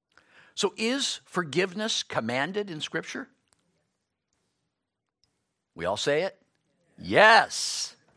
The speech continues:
No question, no doubt. Four times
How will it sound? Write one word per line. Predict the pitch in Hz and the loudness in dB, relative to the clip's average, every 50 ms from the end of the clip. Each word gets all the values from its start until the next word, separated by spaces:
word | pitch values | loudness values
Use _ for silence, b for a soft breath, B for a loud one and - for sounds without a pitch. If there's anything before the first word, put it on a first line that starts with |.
| _ _ _ _ _ _ _ _ _ - | _ _ _ _ _ _ _ _ _ -10
No | 104 110 127 139 160 180 196 208 214 220 220 226 220 | -6 -4 4 6 6 8 8 6 6 6 4 2 2
question, | - - - - 220 214 208 202 - - - 123 107 104 107 113 139 | 0 -12 2 4 4 4 4 0 -4 -10 -10 -8 -6 -4 -4 0 4
no | 156 175 185 202 202 202 208 196 | 4 4 4 4 2 0 -4 -6
doubt. | 151 110 104 185 185 180 180 131 82 71 - _ - - b b b b b b b | -10 -8 -2 0 2 2 2 0 -2 -4 -10 _ -20 -20 b b b b b b b
Four | - - - - 226 233 240 240 233 240 233 | -20 -10 6 8 8 8 8 6 4 4 2
times | - - - 214 220 220 214 208 214 214 - | -2 -6 -2 0 2 2 2 0 -2 -6 -8